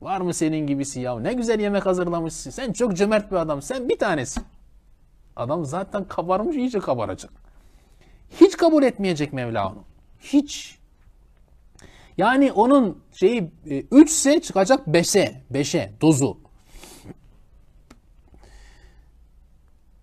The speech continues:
"Hafiyel mahbub minhu", sevilen taraf burada gizli kaldı.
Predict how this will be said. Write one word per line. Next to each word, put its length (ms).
"Hafiyel 500
mahbub 560
minhu", 460
sevilen 540
taraf 360
burada 200
gizli 340
kaldı. 320